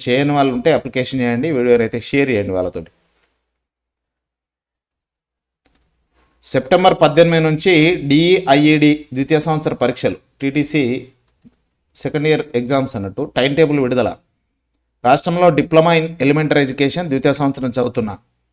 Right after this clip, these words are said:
రెండు వేల ఇరవై రెండు ఇరవై నాలుగు బ్యాచ్ విద్యార్థులకు వచ్చే నెల పద్దెనిమిది నుంచి పరీక్షలు ప్రారంభం కానున్నాయి. ఈ మేరకు ప్రభుత్వ పరీక్షల విభాగం సంచాలకులు టైమ్ టేబుల్ విడుదల చేశారు.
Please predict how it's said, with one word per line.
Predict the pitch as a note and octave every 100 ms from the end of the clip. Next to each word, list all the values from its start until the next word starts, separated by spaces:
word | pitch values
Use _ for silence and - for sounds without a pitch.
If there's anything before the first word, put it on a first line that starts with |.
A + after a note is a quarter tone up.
| _ - _ _ -
రెండు | B2+
వేల | D3+ D#3
ఇరవై | C#3+ C#3+ D3
రెండు | D3
ఇరవై | C#3 C3
నాలుగు | C3 B2+ A#2
బ్యాచ్ | A#2 B2+
విద్యార్థులకు | A#2+ A#2+ A#2 A#2+ C3 C3+
వచ్చే | B2+ D3
నెల | C3 A2 F3+ A#3+ _ _ _ _ _ _ _ _ _ _ _ _ _ _ _ _ _ -
పద్దెనిమిది | A#2+ D#3 D#3+ D3+
నుంచి | D3+ E3
పరీక్షలు | C#3 C#3 D3
ప్రారంభం | B2 A#2+ B2 B2
కానున్నాయి. | A2+ A2 A#2 E3
ఈ |
మేరకు | C#3 C#3+ C#3+
ప్రభుత్వ | C3 B2+ B2+
పరీక్షల | B2+ A#2+ A#2+ B2
విభాగం | A2+ A#2 A2 A2
సంచాలకులు | G#2+ G#2+ A2+ G#2+ G2 F#2 - _ _ _ _ -
టైమ్ | A2+ B2
టేబుల్ | B2+ A#2+
విడుదల | G#2+ G2
చేశారు. | F2+ -